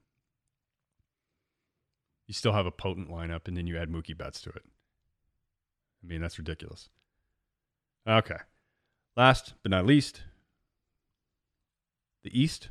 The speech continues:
is comprised of the Yankees, Mets, Red Sox, Nationals, Orioles, Phillies, Pirates, Blue Jays, Rays, and Marlins.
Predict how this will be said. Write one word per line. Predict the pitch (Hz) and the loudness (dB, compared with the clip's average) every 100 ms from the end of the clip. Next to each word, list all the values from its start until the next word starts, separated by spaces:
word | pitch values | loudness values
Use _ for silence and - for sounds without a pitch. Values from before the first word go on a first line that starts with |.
| - _ _ _ _ _ _ _ _ _ _ _ _ _ _ | -20 _ _ _ _ _ _ _ _ _ _ _ _ _ _
is | - | -12
comprised | - 104 113 110 98 | -8 2 4 4 2
of | 95 | -2
the | 90 85 85 | -2 -2 -2
Yankees, | 92 139 - - - | 0 0 0 -10 0
Mets, | 117 135 - - - | 2 2 0 -12 -6
Red | - 110 | 0 4
Sox, | 120 107 | 4 4
Nationals, | 110 104 - 107 95 | 4 2 0 -2 0
Orioles, | 123 123 120 - | 2 4 4 2
Phillies, | 117 110 107 | 0 2 0
Pirates, | - 107 98 98 | -4 -4 -2 -4
Blue | - 95 | -4 -4
Jays, | 87 92 87 - | -2 -4 -4 -6
Rays, | 98 117 117 113 | -2 0 2 0
and | - 95 95 | -4 -8 -6
Marlins. | 87 90 80 - - | -6 -6 -10 -18 -20